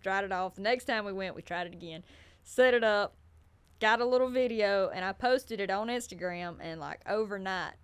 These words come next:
it got twenty million views from where somebody saw it and shared it on their Facebook page, and it just kept getting reshared. And at that time, I didn't even know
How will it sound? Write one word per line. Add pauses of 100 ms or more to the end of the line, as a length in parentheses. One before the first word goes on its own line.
(140)
it
got (280)
twenty
million
views
from
where
somebody
saw
it
and
shared
it
on
their
Facebook
page,
and
it
just
kept
getting
reshared. (540)
And
at
that
time,
I
didn't
even
know